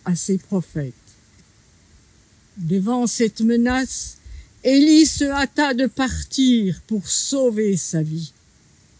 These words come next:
Arrivé à Beersheba, au royaume de Juda, il y laissa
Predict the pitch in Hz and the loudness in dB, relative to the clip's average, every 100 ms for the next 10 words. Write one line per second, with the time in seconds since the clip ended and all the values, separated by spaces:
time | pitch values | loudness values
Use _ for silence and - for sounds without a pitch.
0 | _ _ _ _ _ 185 214 240 233 285 | _ _ _ _ _ -4 2 2 2 2
1 | 262 208 233 220 - - 233 202 226 294 | 2 4 2 2 -2 -2 -2 0 -2 -4
2 | _ _ _ _ _ _ 214 208 226 254 | _ _ _ _ _ _ -2 0 2 2
3 | 277 302 277 214 202 175 196 180 202 208 | 2 2 2 2 0 0 -2 -2 -6 -6
4 | 220 _ _ _ _ - _ - 269 254 | -14 _ _ _ _ -20 _ 2 4 4
5 | 262 240 240 277 - - 220 208 220 | 4 2 2 0 -2 -2 -4 -6 -8